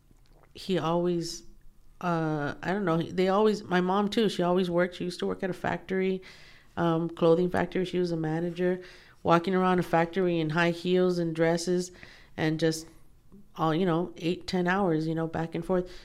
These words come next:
So they always instilled the, the working habit in me. So I've been working since I was four. I, I snuck out to go and pass out flyers for Domino's Pizza out of my house 'cause I wanted to work.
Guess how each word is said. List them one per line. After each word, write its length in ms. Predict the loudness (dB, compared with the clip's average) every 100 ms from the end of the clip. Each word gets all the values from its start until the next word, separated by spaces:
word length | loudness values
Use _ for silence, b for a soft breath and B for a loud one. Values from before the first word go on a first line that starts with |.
| B
So 140 | 2
they 120 | 4 6
always 280 | 6 4
instilled 460 | 2 0 2 4 4
the, 180 | 0 0 0
the 100 | 2
working 420 | 2 2 0 0
habit 460 | 0 2 0 -2 -8 -8
in 260 | -2 0
me. 280 | 2 0 -2 b b b b
So 260 | -2 0 0
I've 260 | -2 -2 0
been 220 | 2 2
working 280 | 0 0 -2
since 200 | 0 4
I 60 | 4
was 120 | 4
four. 160 | 0 0
I, 160 | 2 2
I 80 |
snuck 480 | 0 0 2 2 4
out 380 | 4 4 0 -8 -16 -8
to 100 | -2
go 220 | 2 4
and 140 | 2 2
pass 260 | 2 2
out 240 | 2 0 -4
flyers 680 | -20 -2 2 4 6 4 2
for 100 | -2
Domino's 540 | 2 2 2 0 -2
Pizza 320 | -4 -2 0
out 120 | 0
of 60 | -2
my 140 | -2
house 240 | 0 -2 -2
'cause 100 | -2
I 60 |
wanted 240 | 0 0 0
to 80 | 0
work. 320 | 0 -2